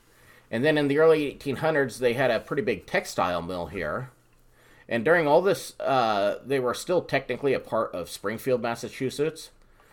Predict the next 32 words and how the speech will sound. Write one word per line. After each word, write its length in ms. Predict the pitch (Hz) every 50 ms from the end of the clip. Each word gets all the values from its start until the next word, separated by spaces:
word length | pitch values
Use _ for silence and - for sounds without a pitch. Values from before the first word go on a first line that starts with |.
| - _ -
But, 500 | 92 90 120 113 110 107 104 101 - - - - -
um, 420 | - 135 123 110 101 95 90 87 85 - - - - 117
different 300 | 117 117 - 151 117 -
political 420 | 135 143 143 147 139 135 - -
factions 480 | - - 104 107 - - 151 143 139 -
started 300 | - 147 131 131 127 120
going 240 | 131 135 139 135 135
on, 360 | 131 135 139 143 151 156 147 - _ -
and 360 | 117 120 110 113 107 98 -
Chicopee 400 | - - 156 135 - - - 123
broke 260 | 90 80 123 117 -
off 160 | 123 131 127
from 160 | - 104 92 92
Springfield, 600 | - - 101 92 90 90 - 101 90 87 82 87
and 60 | 104
they 40 | 104
became 280 | 98 92 - 107 101 85
their 140 | 78 78
own 120 | 95 98 87
place. 460 | - - 67 64 67 69 - - - - - - - - - - - - - 294 277
And 220 | - 110 110 110
then 100 | 117 117 117
they 100 | 120 113
went 180 | 117 127 123
on, 320 | 120 120 120 120 120 123 123 -
um, 400 | 113 117 117 110 104 98 95 87 - - - - - - _ -
with 240 | - 110 104 87 87
a 80 | - -
bunch 280 | 87 110 110 107 - -
of 40 | 104
different 320 | 113 110 - 113 - -
industries, 720 | 92 107 107 110 - - - 107 107 107 110 104 - -